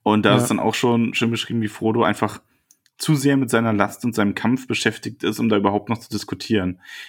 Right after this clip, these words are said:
Speaker 1: Also Frodo braucht wirklich, Frodo muss neunundneunzig Prozent seines Seins jetzt gerade darauf, ähm, konzentrieren, diesem Ring zu widerstehen, während er da
Speaker 2: Stimmt,
Speaker 1: so
Speaker 2: ja,
Speaker 1: neben
Speaker 2: das,
Speaker 1: Sam her
Speaker 2: ja.
Speaker 1: strauchelt. Also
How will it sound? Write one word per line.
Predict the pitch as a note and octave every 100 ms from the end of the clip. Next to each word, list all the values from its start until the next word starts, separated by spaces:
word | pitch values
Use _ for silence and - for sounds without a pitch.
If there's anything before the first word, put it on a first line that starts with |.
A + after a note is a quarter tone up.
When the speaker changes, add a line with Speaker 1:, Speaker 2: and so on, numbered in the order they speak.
| -
Speaker 1:
Also | G#2 G#2
Frodo | - B2+ D3+
braucht | C#3 B2+ -
wirklich, | C#3 C#3+ C#3+
Frodo | - C3 D3+
muss | C#3+ C3+ - _ _ _ _ _ -
neunundneunzig | D3 F#3+ E3+ D#3+ - -
Prozent | C#3 D3+ D3+ E3 - -
seines | A#2 A#2+ A#2
Seins | - F#2 A#2+ D3 C#3+
jetzt | C3 -
gerade | A2+ B2
darauf, | A#2+ A#2+ A#2 - - -
ähm, | G#2+ A2 -
konzentrieren, | - - G#2+ - A#2 C3 C3 A#2+
diesem | A2 G#2+
Ring | A2+ B2+
zu | - G2
widerstehen, | F#2 F2+ - F#2 F#2 F2+ _ _ _ _ _ _
während | G#3+ G#3 -
er |
da | G#3 B2
Speaker 2:
Stimmt, | G#2 G2
Speaker 1:
so |
Speaker 2:
ja, | A#2+
Speaker 1:
neben | A2 G#2+
Speaker 2:
das, | A#2 -
Speaker 1:
Sam | G#2
her | A#2 G#2+
Speaker 2:
ja. | A#2+
Speaker 1:
strauchelt. | - E2+ E2+ - F2 F2 - -
Also | F#2 F#2+ F2+ F#2